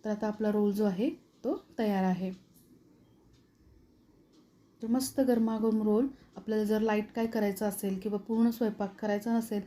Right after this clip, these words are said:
तर हा पर्याय नक्कीच चांगला आहे. तुम्ही लेफ्ट ओव्हर चपाती घेतलात तरीही चालेल फ्रेंड्स. आता ह्याचे दोन भाग करूयात.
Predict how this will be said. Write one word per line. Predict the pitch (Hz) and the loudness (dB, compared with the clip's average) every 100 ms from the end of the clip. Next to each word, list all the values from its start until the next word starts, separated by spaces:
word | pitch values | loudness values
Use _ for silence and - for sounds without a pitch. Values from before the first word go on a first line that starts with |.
| - - - | -10 -14 -6
तर | |
हा | 208 214 | -2 -2
पर्याय | 226 208 208 | 0 0 2
नक्कीच | 208 202 - - 240 247 | 2 0 -2 -4 -4 0
चांगला | 254 233 220 | 2 2 2
आहे. | 214 190 269 311 - - _ _ _ _ _ _ _ - - _ - | 0 0 0 -2 -10 -20 _ _ _ _ _ _ _ -20 -20 _ -4
तुम्ही | 247 240 240 | 2 4 4
लेफ्ट | 233 - 247 | 2 0 0
ओव्हर | 247 | 0
चपाती | 254 240 220 220 233 | 0 -4 -4 -6 -4
घेतलात | 240 226 214 214 226 | -4 -4 -6 -6 -4
तरीही | 208 233 | -2 -2
चालेल | 233 208 190 190 | -2 0 0 -2
फ्रेंड्स. | 226 311 - - - - - - - - _ - | -2 -2 -4 -20 -20 -20 -20 -20 -20 -20 _ -18
आता | 196 | -10
ह्याचे | 202 202 | -8 -4
दोन | 214 220 | -2 0
भाग | 196 185 | 0 -2
करूयात. | - 233 208 220 | -4 -4 -2 -2